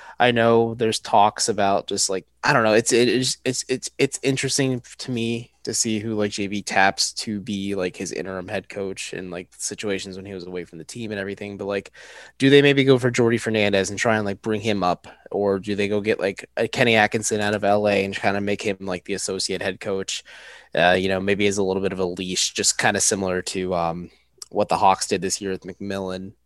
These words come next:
And, um, or do they go get, like, Brett Brown? They get, like, a retread who's just sitting around who has player development experience. Like,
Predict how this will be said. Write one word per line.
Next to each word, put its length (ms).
And, 420
um, 480
or 240
do 220
they 380
go 340
get, 320
like, 200
Brett 220
Brown? 360
They 80
get, 100
like, 140
a 60
retread 520
who's 160
just 160
sitting 200
around 320
who 180
has 280
player 240
development 420
experience. 640
Like, 320